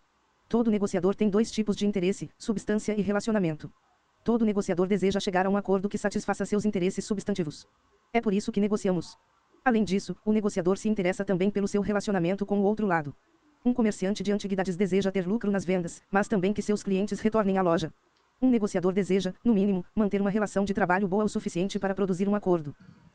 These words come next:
aceitável, e sua efetiva implementação, sempre que um entendimento for possível,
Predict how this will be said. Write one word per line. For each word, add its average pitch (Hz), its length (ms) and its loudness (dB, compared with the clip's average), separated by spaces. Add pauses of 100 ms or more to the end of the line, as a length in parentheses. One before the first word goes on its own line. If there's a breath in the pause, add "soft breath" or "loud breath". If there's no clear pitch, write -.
aceitável, 185 580 0 (100)
e 220 60 0
sua 220 160 -2
efetiva 208 420 0
implementação, 190 600 0 (100)
sempre 233 320 0
que 208 80 -2
um 214 80 2
entendimento 196 480 0
for 196 140 0
possível, 180 480 0